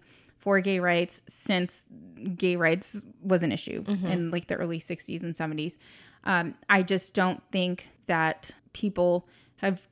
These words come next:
Speaker 1: truly taken, like, a vested interest to learn.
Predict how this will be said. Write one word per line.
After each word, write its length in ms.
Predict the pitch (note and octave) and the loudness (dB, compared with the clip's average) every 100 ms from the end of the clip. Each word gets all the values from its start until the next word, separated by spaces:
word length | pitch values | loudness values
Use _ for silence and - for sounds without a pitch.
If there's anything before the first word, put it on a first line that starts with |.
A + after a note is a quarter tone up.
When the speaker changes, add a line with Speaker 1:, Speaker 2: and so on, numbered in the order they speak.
| _ | _
Speaker 1:
truly 460 | - - A3 G#3 G3+ | -12 0 2 4 2
taken, 680 | G3+ F#3 F3+ E3+ E3 E3+ F3 _ | 0 -2 -2 -2 -2 -2 -6 _
like, 140 | F#3+ F3+ | -6 -4
a 40 | |
vested 360 | F3 E3 - F#3 | -2 -2 -4 -4
interest 360 | F#3 F3+ F3+ - | -4 -4 -4 -4
to 60 | |
learn. 520 | E3+ F#3 A#3+ D3+ - | -2 0 0 0 -2